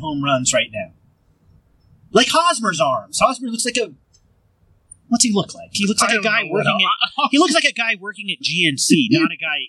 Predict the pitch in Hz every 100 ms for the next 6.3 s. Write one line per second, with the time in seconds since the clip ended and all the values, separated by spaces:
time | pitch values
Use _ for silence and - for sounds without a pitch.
0 | - 139 135 160 190 190 202 202 175 165
1 | 139 151 165 147 143 135 139 123 - 214
2 | 226 170 147 - - 143 123 110 - -
3 | - - - - - - - - - -
4 | - - - - - 285 247 190 156 -
5 | - - - _ _ - - - - -
6 | - _ -